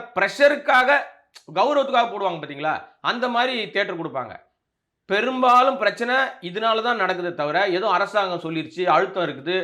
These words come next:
இதுல இன்னும் ஓப்பனா சொல்லணும்னா, ரெட் ஜெயண்ட் பிரச்சனை பண்றாங்க. அதெல்லாம் பூரா பொய், அதுல உண்மையே கிடையாது. இப்ப பராசக்தி என்ன பண்ணிட்டாங்கன்னா, அவங்க வந்து ரெண்டு விதத்துல தியேட்டர்காரங்களோட ரொம்ப டை அப் ஆயிட்டாங்க. எப்படின்னா, ஒண்ணு டிக்கெட் ரேட்டை குறைச்சிட்டாங்க. அவங்க எங்க, எங்களுது வந்து இங்க நூறு ரூபாய்க்கு வித்தா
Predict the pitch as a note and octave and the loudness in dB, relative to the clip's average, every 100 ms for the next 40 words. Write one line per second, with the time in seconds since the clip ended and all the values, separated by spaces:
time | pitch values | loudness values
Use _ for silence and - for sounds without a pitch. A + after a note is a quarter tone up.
0 | - - - E3 F3+ F#3+ C4 C#4 A3 A#3+ | -6 -18 -6 -2 0 0 -2 -2 2 2
1 | C4+ C4 B3 B3 F#3+ F3+ A3+ F3+ A3 G#3 | 2 2 2 0 -6 0 0 2 -2 2
2 | C4+ C4 G#3+ F3 G3 F3 D3+ C#3 C3+ C#3+ | 0 0 -4 -8 -6 -6 -4 -6 -4 -2
3 | C#3+ G#3 D4 G#3+ A3 B3+ B3+ E3+ G3+ F#3 | -2 -4 -6 -8 -2 0 0 -4 -8 -8
4 | - _ _ - E3+ D3+ G3 A#3 A3+ G3 | -14 _ _ -2 -2 0 -4 0 0 2
5 | E3+ D#3 B2 - _ _ D3+ F3+ B3 D4 | 0 0 -4 -16 _ _ -4 4 6 6
6 | C#4 C#4 A3+ A#3+ G#3+ F3+ E3+ E3 A#3 C4+ | 4 0 0 0 2 2 2 4 2 2
7 | F#3+ F#3 A#3+ G3+ C4 C#4+ C4+ C4+ B3+ - | -2 -4 -2 -2 -4 -2 -2 2 0 2
8 | G#3 G#3+ F#3+ F3 E3 E3 F3+ - - - | 0 0 0 0 -2 0 0 0 -6 -10
9 | D#3+ G3 D#3+ E3+ F#3 D#3 B2+ A#2 G2 - | -4 -2 2 2 2 0 -2 -6 -8 -6
10 | F3 E3+ F3+ G3 G#3+ F#3 A#3 B3 D4 - | -4 -2 0 2 2 -2 -2 -2 -4 -6
11 | F#3 B3+ - G3 F#3 E3+ - - A#2 F2 | 0 0 2 0 0 -2 -6 -6 -8 -8
12 | - _ _ _ _ _ _ _ - D3+ | -18 _ _ _ _ _ _ _ -4 -2
13 | F3+ F3 F3+ F3 D#3+ E3+ E3 F3 A3+ A#3 | 0 0 2 0 0 0 0 0 0 0
14 | F3+ G3 C4 B3+ A#3 F3+ G3 | 0 0 4 4 2 2 2